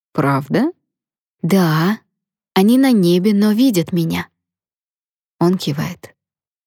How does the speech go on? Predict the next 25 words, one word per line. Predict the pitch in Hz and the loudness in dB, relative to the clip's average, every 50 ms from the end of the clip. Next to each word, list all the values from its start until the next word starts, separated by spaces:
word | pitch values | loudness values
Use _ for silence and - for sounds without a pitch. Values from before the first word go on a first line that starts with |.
| _ _ _ _ | _ _ _ _
«Спорим, | - - - _ - 143 151 170 202 240 226 196 | -12 -12 -12 _ -2 0 0 2 2 2 2 2
они | 175 175 180 190 | 2 2 2 2
думают, | 185 185 196 196 190 185 | 2 2 2 2 2 0
что | - - - 180 175 | -2 -2 -2 -2 0
ты | - 170 156 | 0 -2 -2
самый | - - - 208 233 262 254 233 214 202 | -2 -4 -2 -2 0 0 0 0 -2 -2
классный | - 190 175 180 - - 170 151 | 0 0 0 0 0 0 0 0
ребёнок | 156 151 156 156 151 147 135 - | 0 0 0 0 0 -2 -2 -4
на | 160 131 | -6 -6
свете», — | - - - 107 - - - - 160 - _ _ _ _ _ _ _ - | -6 -6 -6 -6 -6 -6 -8 -10 -12 -14 _ _ _ _ _ _ _ -4
говорит | 175 170 165 165 160 156 151 147 - 202 | -2 0 0 0 0 0 0 -2 -2 -2
он | 220 208 | 0 0
и | 185 | 0
начинает | 160 151 147 - 165 156 160 175 - | 0 -2 -2 -2 -2 -2 -2 -2 -2
её | 147 143 | -4 -4
щекотать. | 147 - - 147 - 139 - - 180 180 - - - _ _ _ _ _ _ _ _ _ _ _ _ _ _ _ _ _ _ _ _ _ _ _ - | -4 -4 -6 -6 -8 -10 -12 -12 -14 -12 -12 -18 -20 _ _ _ _ _ _ _ _ _ _ _ _ _ _ _ _ _ _ _ _ _ _ _ -2
Валентина | 175 180 196 233 247 240 294 277 262 240 | 0 2 2 2 2 2 2 2 2 2
восторженно | 220 214 - - 254 254 240 208 208 202 196 | 0 -2 0 0 2 2 2 2 2 2 2
взвизгивает | 190 185 175 185 190 226 220 220 208 196 185 180 165 - | 2 2 2 2 2 2 2 2 0 2 2 0 0 0
и | 190 | -2
смеётся, | 185 - 196 185 175 165 165 165 160 - - - | -2 0 0 0 2 2 0 0 -2 -6 -10 -8
пока | - 147 147 - 165 165 | -6 -6 -4 -2 0 0
он | 165 165 160 | 2 2 0
не | 160 151 | 0 -2
прекращает. | - 156 151 - 170 160 - - - 147 151 160 - - | -4 -6 -4 -2 -4 -2 -2 -4 -4 -4 -4 -4 -8 -12